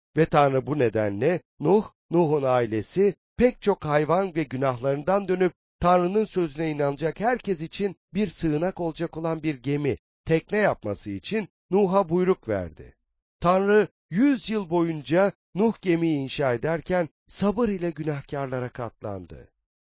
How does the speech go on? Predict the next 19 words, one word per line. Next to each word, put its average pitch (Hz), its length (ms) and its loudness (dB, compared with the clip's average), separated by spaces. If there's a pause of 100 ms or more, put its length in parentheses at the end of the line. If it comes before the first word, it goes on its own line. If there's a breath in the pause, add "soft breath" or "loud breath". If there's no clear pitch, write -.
(120)
Ama 151 220 4
her 151 240 6
şeye 190 320 2
rağmen 131 460 0 (220)
Nuh 226 340 2
ve 185 160 2
Nuh'un 233 280 2
ailesinin 131 640 0
dışında 139 440 -4 (180)
hiç 233 300 -2
kimse 285 460 2
Tanrı'nın 196 480 2
mesajına 175 560 -2
inanma 170 420 0
noktasına 151 560 -2
gelip 170 320 -2 (240)
günahlarından 175 680 2
tövbe 160 440 0
etmedi. 95 540 -8